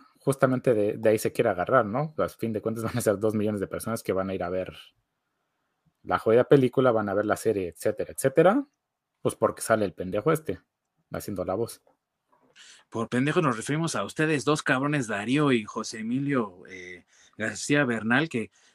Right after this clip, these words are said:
Speaker 2: nada más porque tienen aquí a, a su hermano el Gael, ya s-, creen que pueden hacer voces de, de doblaje, cabrones, y están de la chingada los <laughs> dos.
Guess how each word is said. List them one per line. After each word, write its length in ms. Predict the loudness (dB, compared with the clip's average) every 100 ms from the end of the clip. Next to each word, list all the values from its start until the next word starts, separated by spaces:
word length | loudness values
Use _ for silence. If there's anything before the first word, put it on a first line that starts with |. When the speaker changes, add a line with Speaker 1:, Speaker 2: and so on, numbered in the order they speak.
| -4
Speaker 2:
nada 140 | 0
más 120 | 0
porque 200 | -2 -6
tienen 240 | -2 -2 -2
aquí 200 | -6 -2 0 -2 _ -8
a, 60 |
a 40 | -4
su 100 | 0
hermano 240 | 2 2
el 80 | 2
Gael, 300 | 4 2 4
ya 240 | 4 4
s-, 160 | 4 0
creen 200 | 0 2
que 100 | 0
pueden 240 | -2 0 0
hacer 240 | -2 -6
voces 560 | -6 -8 -6 -6 -16 -18
de, 260 | -20 -20 _ _ _ -2
de 120 | 0
doblaje, 400 | 2 2 2 -2
cabrones, 540 | -2 0 0 0 -2 -6
y 60 |
están 380 | -12 -4 -2 -2
de 80 | -4
la 160 | -6 -8
chingada 600 | -10 -8 -8 -4 -2 -2
los 300 | -6 -12
<laughs> 0 |
dos. 120 | -6